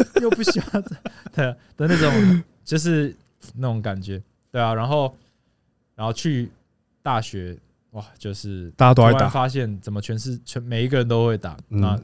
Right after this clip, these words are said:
Speaker 1: 就打不完了，对，一天到晚都在打，
Speaker 2: 哦，
Speaker 1: 这样。
Speaker 2: 可是你应该有一阵子都没有碰吧？就是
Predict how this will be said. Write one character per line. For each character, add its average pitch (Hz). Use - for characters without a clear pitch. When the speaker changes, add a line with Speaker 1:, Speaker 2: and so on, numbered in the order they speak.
Speaker 1:
就 110
打 87
不 101
完 80
了， 73
对， 71
一 -
天 104
到 107
晚 98
都 104
在 110
打， -
Speaker 2:
哦， -
Speaker 1:
这 -
样。 -
Speaker 2:
可 175
是 262
你 185
应 156
该 208
有 147
一 131
阵 151
子 127
都 135
没 135
有 120
碰 104
吧？ 87
就 147
是 156